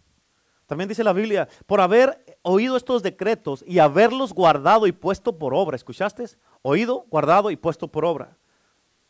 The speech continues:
Amén. "Jehová tu Dios te guardará, guardará el pacto contigo y la misericordia que juró a tus padres, y te amará, te bendecirá y te multiplicará." Oh my God, yo no sé, ¿quién en su mente correcta no quiere esto? ¿Verdad?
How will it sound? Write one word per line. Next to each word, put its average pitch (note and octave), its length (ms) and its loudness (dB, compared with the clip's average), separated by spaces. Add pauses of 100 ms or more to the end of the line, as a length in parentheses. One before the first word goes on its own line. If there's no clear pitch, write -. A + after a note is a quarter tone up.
(120)
Amén. F#3+ 200 -8
"Jehová A#3+ 400 4
tu B3+ 140 -6
Dios B3 260 2
te A#3+ 80 -2
guardará, F3+ 640 4 (220)
guardará F#3 320 4
el A3+ 80 0
pacto A#3 400 0
contigo G#3+ 420 -2
y G#3+ 40 6
la F#3+ 100 4
misericordia E3+ 580 -2
que F3 120 -10
juró E3 420 -2
a E3+ 160 -2
tus - 180 -10
padres, F3+ 540 2 (240)
y G3 120 -6
te G3 120 0
amará, G3 480 4 (220)
te G3+ 100 2
bendecirá F3+ 720 2 (120)
y A#3 200 -4
te G#3+ 240 4
multiplicará." C3+ 1000 -6 (460)
Oh E3+ 120 -18
my A#2 340 -14
God, A2+ 100 -12
yo C3 160 -8
no A#3 80 -10
sé, G3 280 -8
¿quién C#4 300 -8
en D4+ 80 -8
su - 140 -10
mente G3+ 360 -8
correcta D3 460 -6
no A#2+ 140 -12
quiere A2 220 -10
esto? - 320 -20 (1120)
¿Verdad? F3+ 360 -6